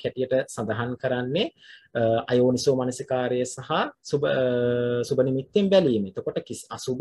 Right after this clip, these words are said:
දෙයක් සුබ දෙයක් හැටියට දකිනවා කියලා කියන්නෙම විකෘතිතාවයක් හැටියට අර්ථකථනය කරන්නට පුළුවන්. ඒක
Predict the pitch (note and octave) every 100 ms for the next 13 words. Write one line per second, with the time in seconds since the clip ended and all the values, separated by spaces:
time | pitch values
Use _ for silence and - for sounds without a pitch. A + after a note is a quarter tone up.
0 | D3+ D#3 E3 E3+ - G3+ G#3 - _ _
1 | C3 A2+ B2+ C#3 D3 - D#3+ - E3 -
2 | E3 D#3+ A#2 - C#3 C#3+ D3+ D3+ C#3+ E3
3 | D#3+ D#3 C3 C3 C#3 D#3 G#3+ E3+ - D3+
4 | D#3+ D3+ D3+ D#3 D#3 D#3 E3 F3 D#3 -
5 | D3 C#3+ D3+ D3 D#3 F3 F3+ F3 B2+ G2+
6 | A2 G#2+